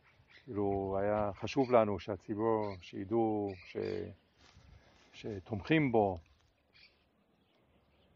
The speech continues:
אה, ובאיזה שלב נודע לנו ש-, שעוצרים אנשים, שעושים מעצרים, אולי מעצרים מנהליים, לא היה ברור לנו מה קורה.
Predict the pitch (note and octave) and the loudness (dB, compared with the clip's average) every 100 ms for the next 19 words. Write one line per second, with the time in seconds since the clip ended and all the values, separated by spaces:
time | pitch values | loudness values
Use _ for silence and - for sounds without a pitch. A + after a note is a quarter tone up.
0 | _ _ F#3+ C#3+ A2+ G#2 G#2 G2+ G2 G2 | _ _ -14 -4 -2 0 0 -2 -4 -4
1 | F#2+ F#2 _ _ _ - - _ - - | -8 -12 _ _ _ -20 -20 _ -20 -20
2 | - - - _ C#3+ A2+ G#2 G#2 G2+ G2+ | -20 -20 -20 _ -2 0 0 0 -2 -4
3 | G2+ - - _ A#2 A2+ A2+ B2 B2 C3+ | -6 -12 -20 _ -4 0 2 2 2 2
4 | C3 - C3 C3+ B2 A#2 A2 G#2 A2 A#2+ | -2 4 10 10 10 4 -2 2 8 10
5 | A#2+ A2+ A2 G#2 - G#2+ G2+ G2+ G2 G2 | 10 4 2 -4 -4 -2 -2 -2 -2 -4
6 | F#2+ F#2+ - A2 G2 G2 G2 F#2+ F#2+ G2 | -6 -8 -10 -8 -6 -6 -6 -6 -6 -8
7 | G#2 G#2 - - - - - - - - | -10 -12 -20 -20 -18 -16 -14 -14 -14 -16
8 | - - - - C3 - C#3 D3+ D#3+ B2 | -18 -18 -16 -2 -2 2 6 10 10 8
9 | G#2+ - C3+ F#2+ E2+ - - - - - | 6 4 2 2 -4 -12 -18 -20 -20 -20
10 | - - - - - - - - - - | -20 -20 -20 -20 -20 -20 -20 -20 -18 -18
11 | - - - - A#2+ F#2+ - B2+ A2 G#2 | -18 -20 -20 -12 -4 -2 0 4 6 6
12 | - G2+ G#2+ A2+ F#2+ F#2 G#2 G#2+ G2 - | 2 -2 2 2 0 0 0 2 -2 -2
13 | G2 G#2+ G#2+ G2 F#2+ A2+ G#2+ F#2+ G#2 G#2+ | -4 -2 0 -2 -2 -2 -2 -2 -2 0
14 | G2+ G#2+ G#2+ G2+ G2 G2 - G2 G#2+ | -2 -2 -2 -4 -6 -6 -6 -2 -2